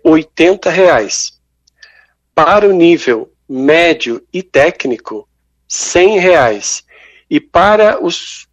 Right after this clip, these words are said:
as vagas, ah, de curso superior,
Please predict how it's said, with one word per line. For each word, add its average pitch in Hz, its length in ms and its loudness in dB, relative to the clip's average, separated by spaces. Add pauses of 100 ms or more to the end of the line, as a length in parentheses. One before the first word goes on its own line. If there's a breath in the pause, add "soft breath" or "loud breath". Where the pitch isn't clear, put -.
(280)
as 120 140 -2
vagas, 123 580 -2
ah, 113 240 -2 (140)
de 117 320 -10 (380)
curso 143 360 -2
superior, 196 920 2